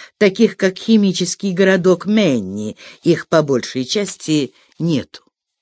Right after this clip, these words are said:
Большие двухэтажные дома с обычными голубыми крышами, разбросанные среди садов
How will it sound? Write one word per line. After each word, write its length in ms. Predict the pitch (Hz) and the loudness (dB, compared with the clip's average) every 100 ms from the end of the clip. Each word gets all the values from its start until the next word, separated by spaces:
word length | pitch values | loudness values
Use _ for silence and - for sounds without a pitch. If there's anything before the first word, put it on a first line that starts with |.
| _ _ - - - - | _ _ -20 -20 -18 -4
Большие 500 | 180 208 - 339 302 | 0 0 4 4 4
двухэтажные 760 | 190 190 185 190 190 185 175 165 | 2 -2 -2 -2 0 0 0 0
дома 520 | 170 165 170 190 220 _ - _ | 0 2 2 0 -2 _ -20 _
с 180 | - 277 | -4 0
обычными 600 | 254 285 269 - 196 175 | 2 2 0 0 -2 0
голубыми 500 | 175 170 156 170 151 | 0 0 0 0 -2
крышами, 680 | - 185 220 - 214 214 220 - - - | -2 0 0 0 -2 -2 -4 -10 -14 0
разбросанные 1040 | 196 226 214 285 311 - 254 226 208 196 | 2 2 2 2 2 2 2 2 2 0
среди 380 | 185 185 196 190 | 0 0 0 -2
садов 540 | - 180 165 180 165 | 0 0 2 2 0